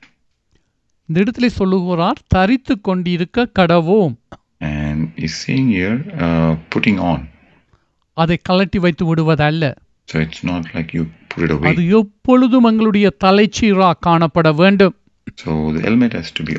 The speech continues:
Speaker 2: always on.
Speaker 1: மார்க்கவசம் அப்பொழுதும் காணப்பட வேண்டும்.
Speaker 2: So the breastplate has always be there.
Speaker 1: தெளிந்தவர்களாய் தேவனுடைய சேனையிலே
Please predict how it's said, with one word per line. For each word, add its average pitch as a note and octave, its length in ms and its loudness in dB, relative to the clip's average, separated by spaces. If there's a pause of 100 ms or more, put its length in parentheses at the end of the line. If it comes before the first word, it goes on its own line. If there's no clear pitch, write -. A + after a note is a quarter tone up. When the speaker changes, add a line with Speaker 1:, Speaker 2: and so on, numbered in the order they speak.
Speaker 2:
always F#2+ 360 -4 (100)
on. D2+ 280 -2 (600)
Speaker 1:
மார்க்கவசம் A3+ 800 2
அப்பொழுதும் G#3 680 0
காணப்பட G3 520 4
வேண்டும். F3+ 440 2 (240)
Speaker 2:
So D2+ 300 -6
the C#2+ 80 -4 (140)
breastplate A2 360 -6
has F2 120 -14
always G2+ 440 -2
be F#2 100 -4
there. C2+ 240 -6 (460)
Speaker 1:
தெளிந்தவர்களாய் G3+ 1000 2 (120)
தேவனுடைய F3+ 600 0 (160)
சேனையிலே F#3 560 0